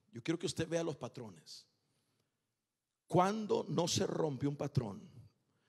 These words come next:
y usted lo hizo intencionalmente, se forma en su genética algo que cae también sobre el otro. Se programan las gene-, las generaciones.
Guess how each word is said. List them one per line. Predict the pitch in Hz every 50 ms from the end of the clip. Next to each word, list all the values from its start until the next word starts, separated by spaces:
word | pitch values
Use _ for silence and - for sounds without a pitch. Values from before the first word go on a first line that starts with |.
| _ _ _ _ _ -
y | 120 120
usted | 117 - - - - 156
lo | 165 170 165 160
hizo | 160 170 - - - 170
intencionalmente, | 160 147 135 - 139 135 - 127 127 127 135 147 160 165 151 131 117 104 - 107 87 - - _ _ _ _ _ _ _ _ _ _ _ _ _ _ _ _ _ _ _ _ _ _ _ _ _ _ _ _ _ _
se | - - - - 151 139
forma | - - - 147 156 175 170 170 175 175 - -
en | 160 151 135
su | - - 160
genética | - - 139 131 139 151 160 156 - 175 - - 156
algo | - - - 170 175 175 175 170 185 170
que | - 131 123 -
cae | - 151 151 156
también | 147 - 139 123 123 131 139
sobre | 131 - 135 - 131
el | 123 120
otro. | 123 120 - - - - -
Se | - - - 113
programan | - - 127 113 110 117 127 131 135 135 131 127
las | 117 110 -
gene-, | - 113 113 113 - -
las | - 113 104 -
generaciones. | - 131 123 110 101 - - - 113 110 - - - - - -